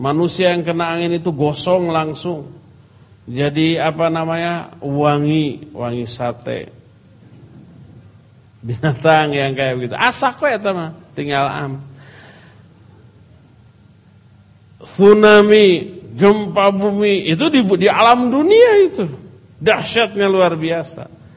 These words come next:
Kehancuran yang ditimbulkannya itu, wah, bisa ribuan orang, ratusan ribu orang mati bergelimpangan. <clears throat> Itu di dunia.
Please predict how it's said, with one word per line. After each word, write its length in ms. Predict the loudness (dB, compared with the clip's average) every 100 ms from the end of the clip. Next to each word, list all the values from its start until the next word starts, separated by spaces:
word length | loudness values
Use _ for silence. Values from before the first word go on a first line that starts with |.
| -20 -20 -20 _
Kehancuran 720 | -2 2 0 2 4 4 4
yang 240 | 2 2 2
ditimbulkannya 1200 | 0 0 -2 2 2 2 0 0 0 2 2 2
itu, 160 | 0 0
wah, 520 | 0 0 4 2 0 -14 -20 -20 -20 -20 -20 -20 -20 -20 -20 -20 -20 -18
bisa 280 | -14 -6 -4
ribuan 640 | -2 -2 -2 2 2 2
orang, 400 | -2 0 0 0
ratusan 560 | -2 -2 -4 -2 -2 -2
ribu 320 | -4 -4 -4
orang 600 | -2 0 -2 -6 -12 -10
mati 440 | -4 -4 -4 -6
bergelimpangan. 1300 | -4 -4 -2 -2 -2 -2 -4 0 0 0 -4 -6 -10 -20 -20 -12
<clears throat> 1800 | -10 -10 -16 -20 -20 -20 -20 -20 -20 -20 -20 -20 -20 -20 -20 -20 -12 -4
Itu 160 | 2 2
di 160 | 2
dunia. 360 | -2 -4 -8